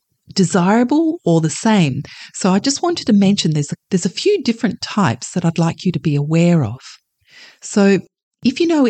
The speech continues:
anything about electricity or radio waves or energy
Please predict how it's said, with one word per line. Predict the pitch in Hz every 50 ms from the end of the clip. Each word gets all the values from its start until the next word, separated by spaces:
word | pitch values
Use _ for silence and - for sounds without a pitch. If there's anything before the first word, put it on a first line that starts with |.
| - -
anything | 214 220 226 226 - - 220 202
about | 185 165 180 170 160 160 - - - - - - 156 - _ _ _ -
electricity | 151 143 - - - - 202 196 - - 196 - - 185 185 185 190 185 185 185 -
or | - 151 151 - - -
radio | 131 156 180 180 190 185 180 175
waves | 170 175 165 170 170 165 165 170 170 160 156 - -
or | 147 127 120 131 - 143 - _ - - - - - _ _ _ _ _ _ _ _ _ _ _ _ _
energy | - 202 214 233 196 151 156 175 170 214 - -